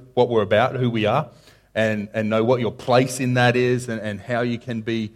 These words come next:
connected with that and join together in that, and, and we can partner together in those things. And, uh, I know there's a, uh, a few of the young guys that are coming towards the end of school and that,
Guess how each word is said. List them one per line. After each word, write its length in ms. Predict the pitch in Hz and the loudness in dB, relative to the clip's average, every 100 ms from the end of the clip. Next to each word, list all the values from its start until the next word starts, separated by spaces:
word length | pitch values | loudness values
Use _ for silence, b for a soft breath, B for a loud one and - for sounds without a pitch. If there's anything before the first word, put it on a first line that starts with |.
| b b - | b b -6
connected 400 | 127 123 123 113 | 0 0 0 -4
with 100 | 110 | 2
that 220 | 113 113 | 2 2
and 100 | 110 | -2
join 220 | 117 117 | -4 -4
together 420 | 110 107 104 101 | -4 -4 -2 -2
in 100 | 101 | -4
that, 300 | 98 98 98 | -4 -4 -4
and, 240 | 98 95 92 | -4 -6 -6
and 160 | 95 | -10
we 120 | 95 | -10
can 140 | 95 95 | -10 -12
partner 300 | - 104 98 | -8 -8 -6
together 340 | 92 92 95 | -6 -6 -6
in 120 | 95 | -8
those 320 | 95 92 92 - | -8 -8 -10 -12
things. 440 | 95 95 95 95 | -10 -10 -14 -14
And, 200 | 92 92 | -14 -8
uh, 100 | 95 | -8
I 120 | 90 | -8
know 160 | 95 92 | -10 -12
there's 100 | 87 | -10
a, 120 | 90 b b b _ | -12 b b b _
uh, 200 | 95 92 | -4 -2
a 80 | 90 | -4
few 180 | - 110 | -6 -6
of 60 | |
the 80 | 95 | -4
young 140 | 98 95 | -6 -4
guys 180 | 92 | -4
that 100 | 101 | -4
are 200 | 92 90 | -2 -2
coming 240 | 92 - 110 | -4 -8 -6
towards 260 | 107 107 | -4 -6
the 100 | 101 | -4
end 120 | 110 101 | -8 -8
of 40 | |
school 400 | - 135 131 127 | -8 0 4 4
and 120 | 120 | 2
that, 240 | 123 123 | 2 2